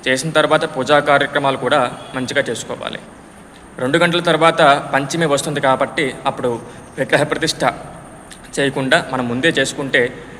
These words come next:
చవితి ఉన్న తిథిలో చేసుకుంటేనే ఇంకా మనకి చాలా మంచిది. కనుక అందరూ కూడా జాగ్రత్తగా గుర్తుపెట్టుకోండి. చవితి ఉన్న తిథి ఉన్నప్పుడు మాత్రమే పూజ చేసింది లెక్కలోకి వస్తుంది.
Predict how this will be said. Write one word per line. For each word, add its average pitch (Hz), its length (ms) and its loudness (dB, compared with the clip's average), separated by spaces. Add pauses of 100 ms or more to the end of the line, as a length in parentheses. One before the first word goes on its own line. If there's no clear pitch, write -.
(400)
చవితి 147 200 2
ఉన్న 165 180 0
తిథిలో 156 360 2
చేసుకుంటేనే 139 760 -2
ఇంకా 131 220 -2
మనకి 123 340 -4
చాలా 156 120 0
మంచిది. 120 340 -8 (840)
కనుక 135 220 0
అందరూ 131 440 2
కూడా 135 380 2 (120)
జాగ్రత్తగా 131 760 2
గుర్తుపెట్టుకోండి. 131 760 -2 (480)
చవితి 165 280 2
ఉన్న 160 240 0
తిథి 151 440 0 (320)
ఉన్నప్పుడు 147 480 0
మాత్రమే 143 500 2
పూజ 139 300 -2
చేసింది 139 300 0
లెక్కలోకి 135 380 2
వస్తుంది. 117 400 -6